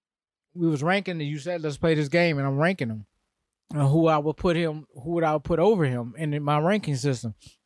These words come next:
Cousins would be over him. It's not, it has nothing to do with the contract. I'm talking about just from a talent, talent aspect.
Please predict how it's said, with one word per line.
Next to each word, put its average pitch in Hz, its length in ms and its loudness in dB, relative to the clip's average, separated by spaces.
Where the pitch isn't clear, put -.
Cousins 165 360 2
would 151 180 -2
be 156 140 2
over 175 220 0
him. 104 200 -6
It's - 120 -14
not, 165 180 0
it 156 40 4
has 160 180 2
nothing 160 160 -4
to 151 40 -4
do 185 80 2
with 214 100 2
the - 60 -8
contract. 123 380 0
I'm 139 80 -2
talking 160 160 0
about 139 120 0
just 139 160 -4
from 151 120 -6
a 131 60 -4
talent, 156 480 -2
talent 180 300 0
aspect. 120 480 -4